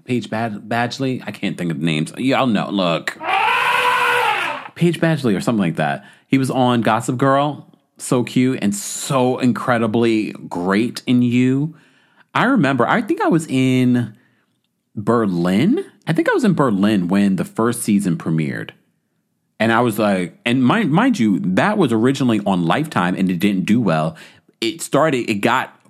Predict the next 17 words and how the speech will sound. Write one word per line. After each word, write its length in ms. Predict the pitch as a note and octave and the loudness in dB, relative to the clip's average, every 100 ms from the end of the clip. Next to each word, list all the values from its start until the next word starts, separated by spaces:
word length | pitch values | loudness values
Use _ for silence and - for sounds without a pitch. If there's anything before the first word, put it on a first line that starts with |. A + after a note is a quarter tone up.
| - | -8
popular 680 | B2+ D#3 F#3 A#2+ F2+ D#2 - | 0 2 2 2 2 0 -2
on 320 | - G#2+ G2+ G2 | 0 2 4 2
Netflix, 520 | C#3+ D#3 - E2 G#2 | 0 -4 -2 -2 2
and 80 | F#2+ | 2
then 120 | F2+ | 2
Netflix 460 | C3 D#3+ A2 - | 0 0 -2 -2
was 100 | G2+ | -4
like, 180 | F#2+ F#2 | 0 0
"Oh, 280 | F2+ A#3+ - | 0 -2 -4
we're 200 | - G2 | -4 -2
gonna 240 | - A#2 A2+ | 0 0 0
do 460 | G2 G#2 A2 A#2+ - | 0 2 2 0 -4
a 120 | G2+ | -2
whole 160 | A2+ A#2 | -2 -2
thing 260 | - A#3 | -2 0
with 220 | A3+ - | 0 -2
it." 200 | D#2 A#1+ | -6 -8